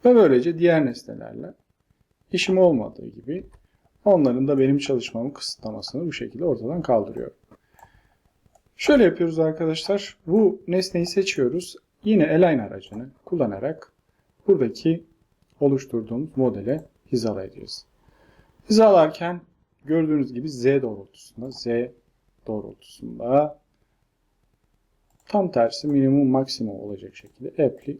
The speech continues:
OK dedim. Şimdi ön görünüşten bakalım buna. Z harfine bastık.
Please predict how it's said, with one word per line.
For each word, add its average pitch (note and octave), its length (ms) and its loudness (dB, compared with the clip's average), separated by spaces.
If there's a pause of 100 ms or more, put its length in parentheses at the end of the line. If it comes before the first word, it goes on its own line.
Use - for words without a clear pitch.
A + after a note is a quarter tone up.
OK A#2+ 200 -4
dedim. - 280 -14 (960)
Şimdi G#3+ 200 2
ön A#3 140 8
görünüşten F#3 500 4
bakalım A#2 400 -2
buna. C#3 380 -4 (960)
Z - 160 -6
harfine B2 600 -2
bastık. C3 680 -12